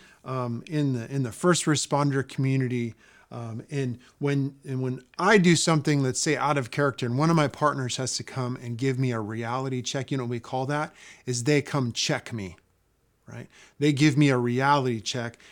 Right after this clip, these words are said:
and they need to kind of speak truth into me because I'm not necessarily performing at the level that my partners need them perform. And, and he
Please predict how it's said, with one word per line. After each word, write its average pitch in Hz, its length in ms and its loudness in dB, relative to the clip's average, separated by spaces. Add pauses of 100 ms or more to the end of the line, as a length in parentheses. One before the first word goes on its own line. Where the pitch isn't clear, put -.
(140)
and 123 120 -2
they 147 180 2
need 143 240 2
to 120 140 -4 (300)
kind 127 180 -4
of 113 100 -6
speak - 460 0
truth 202 420 2
into 123 300 -2
me 120 220 -4
because 117 360 -8
I'm 151 200 2
not 143 160 2
necessarily 131 520 0
performing 139 720 0 (300)
at 147 160 -2
the 156 80 -4
level 139 340 2
that 120 80 -4
my 123 160 -6
partners 123 480 -6
need 127 220 -6
them 120 160 -8
perform. 139 440 -4
And, 120 120 -8 (280)
and 127 120 -6
he 190 480 2